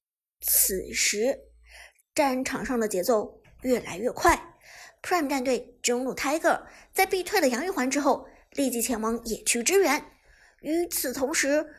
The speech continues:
神殿战队的辅助孙膑也快速向野区追去。野区里，一个红 buff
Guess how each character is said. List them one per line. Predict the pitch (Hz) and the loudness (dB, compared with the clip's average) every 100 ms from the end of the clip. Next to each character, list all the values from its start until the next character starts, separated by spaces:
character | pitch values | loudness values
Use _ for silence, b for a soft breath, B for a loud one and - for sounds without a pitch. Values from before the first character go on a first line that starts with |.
| B B | B B
神 | - 311 339 | -2 -2 2
殿 | 403 370 | 2 4
战 | 381 | 0
队 | 359 | 0
的 | 285 | -2
辅 | 269 - | -2 -4
助 | 302 | -4
孙 | 330 415 | 2 2
膑 | 453 392 - B B | 2 -2 -6 B B
也 | - 466 | -6 -6
快 | - 494 302 | -2 2 2
速 | - 285 - - | 0 -6 -6 -2
向 | - - 247 | 4 4 4
野 | 208 190 | -2 -8
区 | - - 392 | -2 2 4
追 | 294 | 4
去。 | 254 - 240 - _ _ _ _ _ _ _ _ _ _ _ _ _ _ _ _ _ _ _ - | 4 -2 -4 -10 _ _ _ _ _ _ _ _ _ _ _ _ _ _ _ _ _ _ _ -10
野 | 247 202 - - | -4 -4 -6 -10
区 | - - 381 | -6 -2 0
里， | 403 - - 226 - - _ _ _ _ _ _ _ _ _ - | -2 -6 -6 -6 -8 -20 _ _ _ _ _ _ _ _ _ -6
一 | 247 | -2
个 | 254 294 | 2 2
红 | 294 226 | 2 0
buff | 285 254 226 208 - | 0 -2 -2 -4 -6